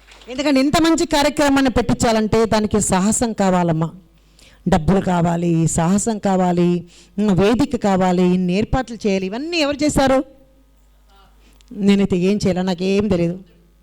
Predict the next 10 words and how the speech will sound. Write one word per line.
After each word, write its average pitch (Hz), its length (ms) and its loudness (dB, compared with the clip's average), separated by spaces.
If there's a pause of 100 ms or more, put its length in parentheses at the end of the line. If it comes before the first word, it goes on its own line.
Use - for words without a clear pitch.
(680)
దత్తుడు 190 560 2
ఆయనలో 226 440 -2
దూరి 294 560 0 (1200)
ఆయన 180 140 2
కార్యక్రమాలు 220 600 0
ఈరోజు 220 380 -2 (300)
ఆయన 180 180 -2
చేయించుకుంటున్నారు, 175 760 -6
దత్తుడే 180 400 -2
కలిపాడు. 170 400 -6